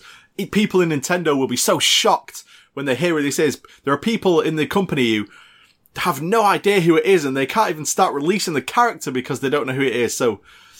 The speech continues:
people are finding out at this exact same time as all you users. Here's who it is.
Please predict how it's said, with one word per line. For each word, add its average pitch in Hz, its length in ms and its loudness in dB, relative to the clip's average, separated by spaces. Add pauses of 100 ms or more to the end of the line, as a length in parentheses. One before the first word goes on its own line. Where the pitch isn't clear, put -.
(220)
people 214 300 0
are 160 60 2
finding 240 340 2
out 240 200 4
at 185 100 -4
this 233 180 -2
exact 247 320 0
same 247 220 0
time 269 280 2
as 220 80 2
all 262 200 4
you 277 120 -2
users. 262 640 0 (280)
Here's 285 320 2
who 254 120 2
it 262 120 0
is. 262 440 -2